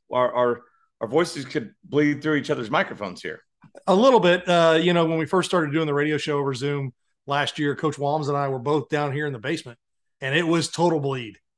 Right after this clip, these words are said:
Speaker 2: I mean, it was bad. And I would try, you know, we were muting each other's, you were trying to mute our mics and stuff like that. And then finally we're just like,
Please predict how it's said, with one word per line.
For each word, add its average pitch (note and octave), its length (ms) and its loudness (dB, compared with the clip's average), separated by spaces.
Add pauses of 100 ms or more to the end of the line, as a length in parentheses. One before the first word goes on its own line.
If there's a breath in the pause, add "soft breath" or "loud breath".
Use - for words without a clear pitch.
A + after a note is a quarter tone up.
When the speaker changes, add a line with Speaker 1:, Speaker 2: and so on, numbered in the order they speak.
(180)
Speaker 2:
I C3+ 100 -2
mean, D3 160 2
it D#3 140 4
was D#3 140 4
bad. C#3+ 340 2
And B2 100 -4
I C#3+ 140 0
would D3+ 140 -2
try, E3 220 2
you D3 120 -4
know, C#3 180 -4 (200 soft breath)
we D#3+ 100 0
were E3 60 0
muting E3 320 0
each E3 160 -2
other's, D#3+ 260 0
you D#3+ 80 -6
were D3 60 -2
trying E3 180 -2
to D#3 60 -2
mute E3 220 2
our D#3+ 120 4
mics D#3 320 0
and B2 100 -10
stuff C3+ 220 -6
like C#3 160 -2
that. C#3+ 240 -2 (340 loud breath)
And D3 80 -2
then D#3 80 0
finally D#3+ 280 2
we're D3 100 2
just C#3+ 140 -2
like, B2+ 180 -2